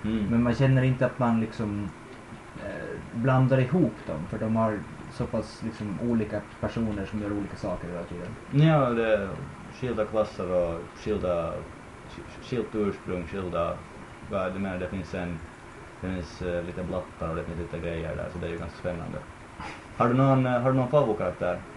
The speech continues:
Speaker 2: Nej, jag har inte fått någon än. Ylva frågade mig igår.
Speaker 1: Just det.
Speaker 2: Eh, men jag har inte, jag har inte fått någon favoritkaraktär än. Jag tycker lite att kanske, vad heter hon, Minou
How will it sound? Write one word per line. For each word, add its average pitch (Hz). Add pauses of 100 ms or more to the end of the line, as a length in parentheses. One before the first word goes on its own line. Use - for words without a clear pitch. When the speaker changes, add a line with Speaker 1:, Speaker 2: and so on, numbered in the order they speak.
(120)
Speaker 2:
Nej, 165
jag 139
har 151
inte 135
fått - (320)
någon 107
än. 98 (220)
Ylva 147
frågade 113
mig 104
igår. 101 (380)
Speaker 1:
Just -
det. 92 (160)
Speaker 2:
Eh, 101 (760)
men 120
jag 123
har 135
inte, 120 (160)
jag 120
har 123
inte 127
fått 147
någon 95 (100)
favoritkaraktär 104
än. 95
Jag 113 (120)
tycker 151
lite 151
att 123 (280)
kanske, 113
vad 110
heter 110
hon, 107
Minou 135